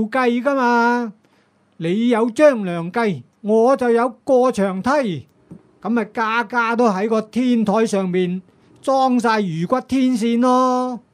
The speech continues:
一到香港劇集開播時間，個個都唔出街㗎啦，響屋企就煲香港武俠片，好開心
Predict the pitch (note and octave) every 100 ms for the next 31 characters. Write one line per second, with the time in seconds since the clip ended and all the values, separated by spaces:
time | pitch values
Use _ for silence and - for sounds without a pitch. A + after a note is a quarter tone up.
0 | _ _ _ A3+ B3 _ A3+ A3+ B3 B3
1 | A3+ G#3+ A#3+ B3 G3 F#3+ G3+ F#3 F#3+ B3+
2 | B3 A3+ A3 G#3+ F3 E3+ G#3 G#3+ D3+ -
3 | _ - G#3+ A#3+ A#3+ B3 C4 G3 A#3+ A#3+
4 | A3+ A3 G#3+ G3+ G3 _ _ _ _ -
5 | F#3+ B3+ B3+ A#3+ F3 A#3+ G3+ F#3 - A#3+
6 | A3+ G#3+ B3+ A3+ G3+ G3+ A3 F3 F3 F3
7 | D3+ F3 G#3+ A#3 - _ _ - D3+ A#3
8 | A#3+ A#3+ A#3+